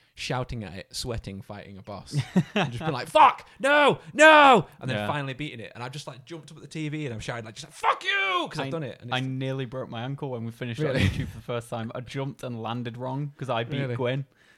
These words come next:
Speaker 1: Oh,
Speaker 2: and I
Speaker 1: nice.
Speaker 2: fucking landed <laughs> weird. I couldn't stand properly for a couple of, like, maybe, like, two hours.
Speaker 1: Fucking hell, man.
Speaker 2: Like, yeah, I'm an idiot.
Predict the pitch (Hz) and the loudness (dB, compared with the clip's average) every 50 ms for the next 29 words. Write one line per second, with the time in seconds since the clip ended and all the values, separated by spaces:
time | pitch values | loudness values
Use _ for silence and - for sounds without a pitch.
0 | - - 104 98 92 95 - - - 143 135 120 120 127 139 147 143 131 139 139 | -12 -8 -6 -6 -4 -2 -4 -4 -2 -4 -6 -4 -2 0 0 2 0 0 -2 -2
1 | - 143 - - 190 180 - - - 170 175 - - - 185 160 170 156 131 - | -4 -6 -2 -2 -2 -2 -2 -6 -6 -4 -4 -4 -4 -6 -6 -6 -6 -8 -12 -12
2 | - - 131 139 151 147 139 - 151 139 - - 151 143 151 - - 175 - - | -8 -6 -6 -4 -6 -6 -2 -2 -2 -2 -2 -6 -8 -8 -8 -6 -6 -8 -8 -8
3 | - - - - 147 143 143 143 139 127 - _ _ _ - 143 135 135 135 135 | -14 -16 -16 -16 -12 -12 -10 -8 -8 -10 -10 _ _ _ -12 -10 -10 -8 -6 -8
4 | 135 135 139 - - - 139 135 135 139 151 170 165 - - - - - 135 - | -8 -8 -10 -14 -12 -10 -8 -4 -2 -2 -2 -2 -4 -6 -18 -18 -12 -12 -12 -12
5 | - 104 95 92 92 90 90 90 95 _ _ - 98 98 - 110 117 113 110 107 | -12 -12 -10 -8 -8 -6 -8 -8 -10 _ _ -16 -16 -16 -14 -12 -10 -8 -8 -8
6 | 107 107 113 110 107 110 113 110 107 110 117 131 _ | -8 -8 -10 -10 -10 -10 -10 -10 -10 -10 -12 -14 _